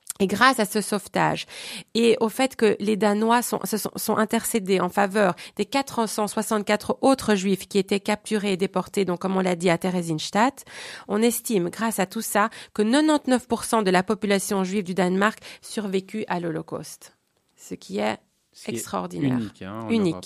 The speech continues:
Speaker 2: hein.
Speaker 1: Et d'ailleurs, et j'espère que bientôt on pourra, on pourra de nouveau voyager et aller le voir, il y a un des bateaux qui a permis donc de transporter ces Juifs du Danemark vers la Suède, qui est maintenant exposé,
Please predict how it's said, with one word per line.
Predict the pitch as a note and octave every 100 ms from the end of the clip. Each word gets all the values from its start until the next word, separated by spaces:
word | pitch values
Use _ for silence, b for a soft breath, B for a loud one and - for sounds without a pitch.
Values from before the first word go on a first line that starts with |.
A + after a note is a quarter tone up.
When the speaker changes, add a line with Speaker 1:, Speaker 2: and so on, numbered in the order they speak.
| -
Speaker 2:
hein. | C3 B B B B B B -
Speaker 1:
Et | G3+ G3+ G3+ - _ -
d'ailleurs, | F#3 G#3+ B3 A#3 -
et | - - - F#3
j'espère | F#3+ - G3 -
que | F3+
bientôt | F#3 F#3 G3
on |
pourra, | F#3+ F#3 F#3 E3+ E3
on | F3
pourra | F#3+ F#3
de | F3+
nouveau | F#3+ F3+ F#3+
voyager | F#3 F3+ F3 F3
et | F#3
aller | E3+ E3+
le | E3
voir, | F#3 B3+
il | A3
y | F#3
a | -
un | A#3+
des | G#3 G#3
bateaux | G3 F#3+ - A3+ G3+ B B B
qui | F#3
a | F#3
permis | G3 G3+ G#3+ G3
donc | F3+ E3+
de | E3+
transporter | - G3 F#3+ G3+ F#3 - A3 F#3 B B -
ces | F#3+
Juifs | F3+ G#3+
du | F3+
Danemark | F#3 F3+ F#3+ F#3 F#3
vers | F3+ F3+
la | F3
Suède, | - G3+ A3 A#3+ B B
qui | -
est | G3
maintenant | G3+ G#3+ -
exposé, | - - - G3+ F#3 A3 B3